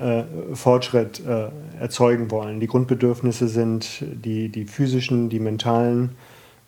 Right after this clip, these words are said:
ähm, sind, na, die mentalen eben noch nicht, aber die, die wesentlichen Grundbedürfnisse sind womöglich, äh, befriedigt, gedeckt.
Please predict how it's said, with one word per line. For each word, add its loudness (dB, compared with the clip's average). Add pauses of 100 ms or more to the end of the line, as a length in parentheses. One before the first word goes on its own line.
(140)
ähm, -2 (640)
sind, 0 (120)
na, 4
die 4
mentalen 4
eben 2
noch 0
nicht, 2
aber 2
die, -4
die -2
wesentlichen 2
Grundbedürfnisse 0
sind 0
womöglich, 0
äh, -10 (120)
befriedigt, -2
gedeckt. -2